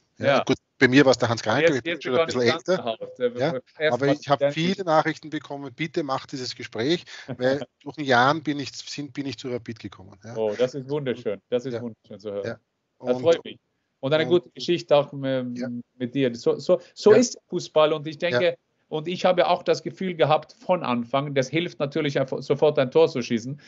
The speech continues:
Speaker 2: äh,
Speaker 1: Ja, klar.
Speaker 2: aber ich habe immer von,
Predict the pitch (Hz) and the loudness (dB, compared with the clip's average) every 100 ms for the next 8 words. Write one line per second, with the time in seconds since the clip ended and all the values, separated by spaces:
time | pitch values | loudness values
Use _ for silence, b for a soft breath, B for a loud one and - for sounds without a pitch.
0 | B B 135 135 139 147 147 _ _ 139 | B B 6 6 4 4 0 _ _ -6
1 | 143 165 160 156 175 170 160 143 143 - | 2 4 6 2 0 0 0 -2 -8 -2
2 | 156 151 147 | -2 -4 -14